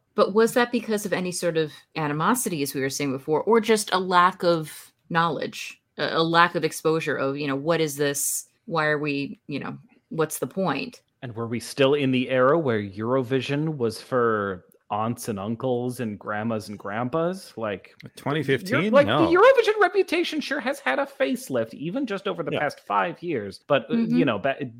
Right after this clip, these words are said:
Speaker 2: did that extend back to, like, say, like, two thousand eight, two thousand nine?
Speaker 4: But at the same time, somebody who hates the show and somebody who's just
Speaker 1: <laughs>
Speaker 4: not interested in the show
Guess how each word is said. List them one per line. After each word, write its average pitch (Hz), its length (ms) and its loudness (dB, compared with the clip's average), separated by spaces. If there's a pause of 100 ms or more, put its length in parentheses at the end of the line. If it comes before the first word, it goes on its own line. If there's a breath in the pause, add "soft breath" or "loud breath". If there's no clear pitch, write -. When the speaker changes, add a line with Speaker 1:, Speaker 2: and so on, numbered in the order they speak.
Speaker 2:
did 180 140 4
that 160 140 8
extend 131 340 2
back 113 180 -2
to, 123 80 -6
like, 98 180 -8
say, 104 140 -8
like, 92 120 -12
two 110 100 -10
thousand 98 260 -10
eight, 92 120 -12
two - 80 -16
thousand 92 240 -8
nine? 117 380 -8 (180)
Speaker 4:
But 214 100 -2
at 170 80 -2
the 151 100 -2
same 147 200 2
time, 120 340 2 (160)
somebody 139 320 -2
who 113 100 -2
hates 151 360 2
the 113 140 -2
show 101 460 0 (160)
and 120 100 -6
somebody 120 240 -4
who's 110 200 -4
just 117 220 -4
Speaker 1:
<laughs> - 0 -
Speaker 4:
not 113 160 0
interested 117 480 -2
in 98 80 -8
the 98 80 -6
show 98 400 0